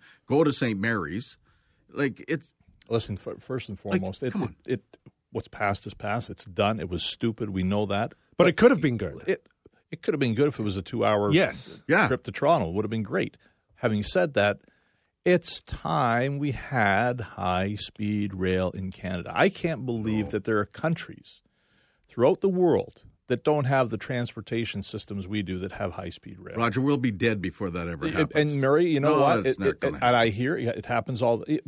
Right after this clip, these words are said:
Speaker 2: I'm surprised that, uh, the Ford government said that they would consider it. Who knows? Uh, but it, it needs to be done. If you want to deal with getting traffic off the four oh one, you need trail, uh, train service. I am not going to take the train to Toronto.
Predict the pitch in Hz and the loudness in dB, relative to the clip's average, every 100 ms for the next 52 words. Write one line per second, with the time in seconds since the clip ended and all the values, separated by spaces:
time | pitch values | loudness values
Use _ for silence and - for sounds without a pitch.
0 | 143 120 110 104 - 104 123 131 143 113 | -4 -2 -2 -4 -6 -4 2 4 4 2
1 | 110 - 117 101 92 - 120 113 104 101 | -2 -2 -2 0 -2 -4 -4 0 0 -2
2 | 87 - 107 90 - 98 90 82 - 90 | -4 -4 -6 -6 -6 -6 -6 -10 -16 -16
3 | - 110 135 214 - - 107 87 101 185 | -6 -4 -2 -4 -6 -6 -4 -2 -2 -2
4 | 180 - - 107 104 107 - 233 226 226 | -4 -8 -8 -4 -2 -2 -2 -4 -4 -6
5 | - 202 247 - - 143 127 127 170 160 | -6 -6 -8 -8 -6 -4 -2 0 -2 -2
6 | 82 - - 156 180 240 269 202 196 190 | -8 -10 -2 -2 0 -2 0 0 -2 -4
7 | 151 117 131 143 113 - - 110 98 - | -8 -4 0 0 0 -2 -4 -2 -4 -2
8 | 110 110 104 104 98 - 110 - 113 101 | -2 -2 -6 -6 -6 -6 -12 -4 0 0
9 | 92 87 101 175 - - _ 170 156 135 | -2 -4 -4 -4 -6 -18 _ -2 0 -2
10 | 131 - 165 165 135 135 - 151 170 - | -6 -4 -2 0 2 0 -2 -4 -4 -4
11 | 92 - 151 185 208 - 156 131 139 151 | -8 -4 2 4 4 0 -2 -2 2 2
12 | 139 - - 123 131 156 143 - 131 - | 2 -2 -16 -2 0 0 -4 -2 -4 -2
13 | - - 98 101 104 - 95 87 - | -8 -6 -6 -6 -10 -6 -4 -4 -10